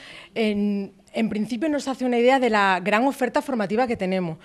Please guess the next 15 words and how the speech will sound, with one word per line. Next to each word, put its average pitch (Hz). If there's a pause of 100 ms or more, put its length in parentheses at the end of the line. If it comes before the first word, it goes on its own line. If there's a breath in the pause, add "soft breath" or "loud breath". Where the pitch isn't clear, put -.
(200 loud breath)
Ahora, 233
en 285
principio 220
de 247
año, 269
solo 240
podemos, 226
podemos 214
trabajar 247
con 214
tres, 240
cuatro 220
tipos 196
de 190
talleres, 170